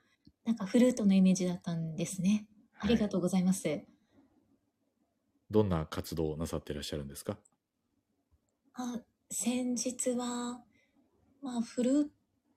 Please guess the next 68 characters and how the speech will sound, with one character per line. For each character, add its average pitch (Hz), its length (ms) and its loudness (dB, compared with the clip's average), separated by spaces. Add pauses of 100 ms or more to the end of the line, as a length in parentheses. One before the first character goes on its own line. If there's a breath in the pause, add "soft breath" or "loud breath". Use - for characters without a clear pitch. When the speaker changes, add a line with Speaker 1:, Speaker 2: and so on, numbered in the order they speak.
(280)
Speaker 1:
ト 233 120 2
の 226 120 10
方 226 160 8
の 214 120 10
演 214 60 8
奏 226 180 0
会 233 160 -2
も 233 140 6
あ 240 40 -4
っ - 60 -12
た 226 120 -4
け 220 140 -2
ど、 196 360 0 (640 loud breath)
合 220 160 0
唱 277 340 -2
の 294 100 -2
方 311 220 -2
も 220 180 4
あ - 20 4
っ 202 100 -2
て、 185 140 0
長 185 280 0
崎 233 340 0
に 180 280 2
ち - 120 -16
ょ - 20 -18
っ - 20 -20
と - 220 -10 (160)
出 190 220 -6
張 - 180 -4
し - 120 -2
て 202 100 0
ま 208 120 0
し - 140 -2
た。 - 160 -12 (880)
Speaker 2:
あ - 640 -12
ー、 95 40 -10
歌 107 260 -6
で 98 100 2
す - 120 -8
か。 82 340 -4 (320 soft breath)
Speaker 1:
は 233 160 -2
い。 262 40 -4
Speaker 2:
そ - 280 -4
の 101 340 2
声 110 300 6
だ 98 140 6
と 90 120 -2
本 120 300 0 (340)
当 - 140 2
に 120 100 10
ホ 107 280 6
ー - 20 6
ル 87 120 4
に 78 60 -4
響 90 240 0
く - 80 -2
で 80 80 0
し - 80 -4
ょ 78 80 -4
う 76 40 -4
ね。 92 320 2 (160)
Speaker 1:
<laughs> - 720 -8
Speaker 2:
美 - 80 -4
し - 180 -4
い 78 40 -8
声 73 220 -2
が。 69 160 -14